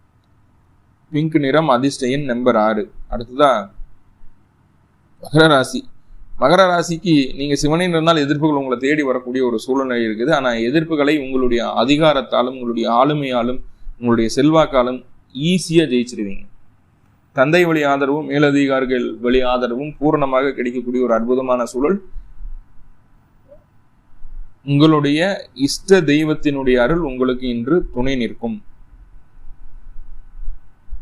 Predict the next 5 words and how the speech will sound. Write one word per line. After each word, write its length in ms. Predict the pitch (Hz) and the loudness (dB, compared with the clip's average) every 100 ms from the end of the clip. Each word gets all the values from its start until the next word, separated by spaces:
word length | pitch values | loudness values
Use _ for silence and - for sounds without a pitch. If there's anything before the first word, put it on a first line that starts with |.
| - - - - - - - - _ _ - - - - | -4 -2 -2 -2 -4 -8 -16 -20 _ _ -20 -18 -14 -10
இன்றைய 200 | 135 135 | 2 4
நாளுக்கு 280 | 135 165 165 | 6 4 2
உண்டான 200 | 156 151 | 2 2
வழிபாடு, 400 | 135 147 147 151 190 | 2 2 2 2 0
உங்களுடைய, 440 | 156 143 135 | 0 2 4